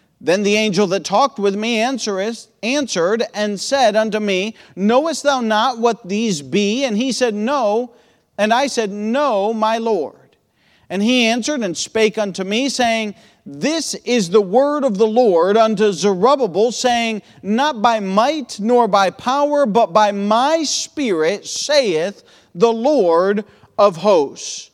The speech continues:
'Who art thou, O great mountain?' before Zerubbabel, 'Thou shalt become a plain, and he shall bring forth the headstone thereof with shouting, crying, Grace, grace unto it.'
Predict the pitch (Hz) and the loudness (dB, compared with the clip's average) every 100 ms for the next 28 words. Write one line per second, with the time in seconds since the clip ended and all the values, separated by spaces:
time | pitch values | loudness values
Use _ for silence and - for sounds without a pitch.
0 | _ _ _ _ - 277 262 302 302 185 | _ _ _ _ -2 2 4 4 0 0
1 | 175 190 165 233 220 160 185 214 170 165 | 2 2 2 2 2 2 0 0 -4 0
2 | 170 196 196 208 233 247 208 - 233 214 | 0 2 0 -2 -2 -2 -2 0 2 2
3 | 156 180 185 180 190 220 269 185 208 262 | 2 2 2 2 2 2 2 2 0 2
4 | 285 - 262 214 196 202 - 262 240 220 | -2 -2 -2 -2 -4 -6 -6 -4 -4 -6
5 | - 254 247 175 147 135 - - 196 202 | -10 -6 -4 -2 -2 -4 -8 -12 -4 -2
6 | 214 277 - 240 160 233 294 285 - 285 | 0 -2 0 0 2 0 2 -2 -4 2
7 | 269 240 - 202 226 294 208 - - 214 | 2 0 -4 -4 0 0 0 -6 -2 -2
8 | 190 175 220 220 175 202 175 - - 269 | -2 -2 2 2 2 -2 0 -4 -2 0
9 | 277 208 185 - - _ - 254 233 208 | 0 0 -4 -8 -16 _ 0 0 0 -4
10 | - - 170 226 285 262 156 - - _ | -10 -10 0 4 4 2 -4 -8 -12 _
11 | - 151 175 247 302 247 160 - - - | -16 -2 2 4 4 0 -4 -4 -4 -10
12 | - 190 170 127 165 131 - _ - | -8 -6 -6 -6 -6 -6 -10 _ -20